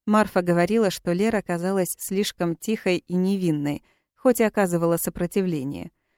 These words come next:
Возможно, именно это позволило Егору залезть тогда к ней в трусики и совершить собственное путешествие по ее естеству и возбуждению? Скорее всего.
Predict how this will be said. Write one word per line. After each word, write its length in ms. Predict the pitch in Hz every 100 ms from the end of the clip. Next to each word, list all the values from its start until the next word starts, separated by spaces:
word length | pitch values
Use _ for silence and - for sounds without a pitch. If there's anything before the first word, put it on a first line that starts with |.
| _ -
Возможно, 640 | 180 185 214 233 208 196 185
именно 500 | 208 202 190 185 -
это 300 | 240 269 202
позволило 560 | 170 160 160 196 175 165
Егору 460 | 165 170 202 208
залезть 480 | 165 165 202 - -
тогда 300 | 170 165 185
к 100 | -
ней 180 | 175 170
в 80 | -
трусики 480 | - 220 180 175 165
и 80 |
совершить 560 | - 165 165 - 190 -
собственное 640 | - 214 - - 175 170 165
путешествие 760 | 180 202 - 165 - 147 151
по 80 | -
ее 260 | 160 160 165
естеству 640 | 160 - - - - 175
и 80 | 170
возбуждению? 880 | 165 160 170 165 185 247 214 165 - _ _ _ _
Скорее 460 | - - 240 226 196
всего. 460 | - 214 160 110